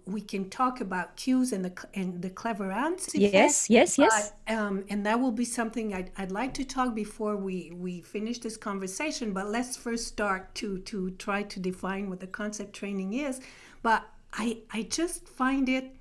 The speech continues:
Speaker 1: amazing, not just to look at the dogs perform, but to see the effect it has on the humans.
Speaker 2: Yes,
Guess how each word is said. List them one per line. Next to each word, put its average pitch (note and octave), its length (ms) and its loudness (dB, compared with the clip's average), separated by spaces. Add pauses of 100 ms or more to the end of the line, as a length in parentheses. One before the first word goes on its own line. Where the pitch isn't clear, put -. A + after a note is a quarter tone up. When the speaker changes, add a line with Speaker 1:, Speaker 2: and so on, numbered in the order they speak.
(600)
Speaker 1:
amazing, C4 760 8
not C#4 260 4
just D#4+ 340 0
to B3+ 120 2
look B3+ 300 2
at G#3+ 260 -2
the F#3 220 0
dogs G3+ 500 0
perform, C4+ 520 2
but G#3 180 0
to A#3 100 -2
see C4+ 680 0 (160)
the A3 160 2
effect B3+ 400 -2
it A3+ 100 -2
has A3+ 380 -2
on F#3 200 0
the F#3 80 0
humans. G#3+ 960 -2 (400)
Speaker 2:
Yes, E3 680 0